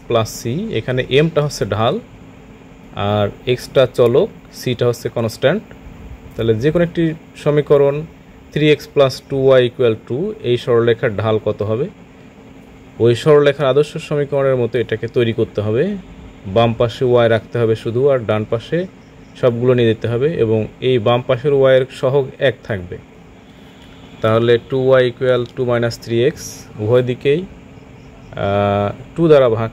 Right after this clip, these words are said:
করে, কারণ ওয়াইয়ের সহগ এখানে এক করতে হলে উভয় দিকে টু দ্বারা ভাগ করা লাগছে।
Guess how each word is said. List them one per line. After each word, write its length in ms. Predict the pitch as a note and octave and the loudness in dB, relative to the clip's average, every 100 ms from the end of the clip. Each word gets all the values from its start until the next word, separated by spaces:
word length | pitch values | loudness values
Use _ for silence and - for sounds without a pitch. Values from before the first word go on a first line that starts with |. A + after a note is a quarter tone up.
| - | -6
করে, 200 | A2 D3+ A3+ - - - - | -2 -2 -4 -14 -20 -20 -6
কারণ 380 | A#2 A#2+ A#2+ A#2 - | -2 0 0 -4 0
ওয়াইয়ের 300 | B2+ C3+ C3+ | 4 4 4
সহগ 440 | - C#3+ C3+ D3 C#3 - | 2 -2 2 0 0 -10
এখানে 360 | B2 D3 C#3 - | -10 -6 -4 -4
এক 200 | B2+ B2+ - | -2 -2 -2
করতে 300 | C3 - C#3 | -4 -2 0
হলে 200 | D3+ D#3 | 4 4
উভয় 200 | B2+ C3+ | 4 0
দিকে 240 | C#3 D#3+ | -2 -6
টু 180 | D3+ C3 | -6 0
দ্বারা 180 | B2 A#2 | 0 2
ভাগ 200 | A#2 A2+ | -2 -6
করা 140 | - G#2 | -4 -2
লাগছে। 360 | G2+ - - | -4 -6 -10